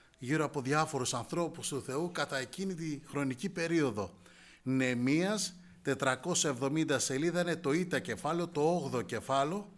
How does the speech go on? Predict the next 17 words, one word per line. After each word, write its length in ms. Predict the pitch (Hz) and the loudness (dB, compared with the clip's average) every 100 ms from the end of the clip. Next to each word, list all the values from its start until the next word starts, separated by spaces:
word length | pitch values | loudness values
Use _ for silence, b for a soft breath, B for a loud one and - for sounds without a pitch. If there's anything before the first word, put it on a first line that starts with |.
| B B B B B | B B B B B
Θα 140 | - | -2
το 100 | 135 | 0
διαβάσουμε 560 | 123 135 147 170 - 139 | 2 0 0 -2 0 0
όλο 260 | 147 196 196 | 0 0 -2
και 140 | 196 | -2
ό,τι 180 | 185 175 | -4 -4
ο 40 | |
Κύριος 560 | 151 - 160 139 - - - B B B B B B B - | -6 -4 -2 0 -4 -10 -20 B B B B B B B -2
έχει 380 | 151 151 143 139 - | -2 2 0 0 -6
προσδιορίσει 680 | 131 123 120 131 147 127 | -4 -2 0 2 2 0
για 100 | 131 | 0
αυτό 140 | 117 135 | -2 -2
το 120 | 127 | -2
βραδινό 420 | 120 117 123 175 | -2 -2 -2 -2
να 80 | 175 | -2
μας 220 | 135 117 | -2 -2
δώσει, 520 | 147 165 185 180 180 | -2 -2 0 -2 -4